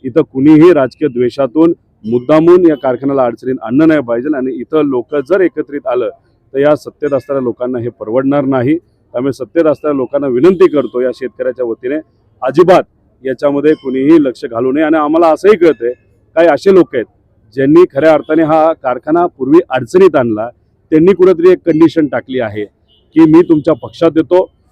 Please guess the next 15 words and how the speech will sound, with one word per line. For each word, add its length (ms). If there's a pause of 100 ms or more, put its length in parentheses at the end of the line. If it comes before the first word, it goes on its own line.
(220)
पण 220
पक्षात 420
येत 160
असताना 380
अभिजित 420 (100)
पाटील 280
आणि 180
हे 100
जे 140
काही 180
डायरेक्टर 420
आहेत 100 (280)
शेतकऱ्यांनी 380
निवडून 260
दिलेले, 300